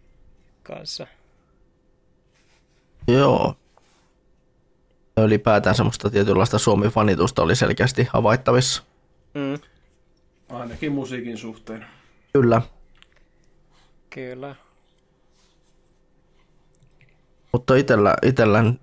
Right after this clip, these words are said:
Speaker 2: ei tuu mitään sanottavaa tuosta kunniaverosanomasta, että se oli oikein, oikein tota, perinteinen,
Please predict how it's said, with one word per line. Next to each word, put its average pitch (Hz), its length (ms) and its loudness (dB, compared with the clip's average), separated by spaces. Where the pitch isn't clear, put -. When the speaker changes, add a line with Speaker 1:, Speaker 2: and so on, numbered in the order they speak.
Speaker 2:
ei 123 180 2
tuu 101 160 0
mitään 113 360 0
sanottavaa 131 560 2
tuosta 143 340 0
kunniaverosanomasta, 139 720 2
että 147 120 -2
se 127 60 2
oli 120 120 4
oikein, 127 340 2
oikein 131 320 2
tota, - 380 0
perinteinen, 110 680 2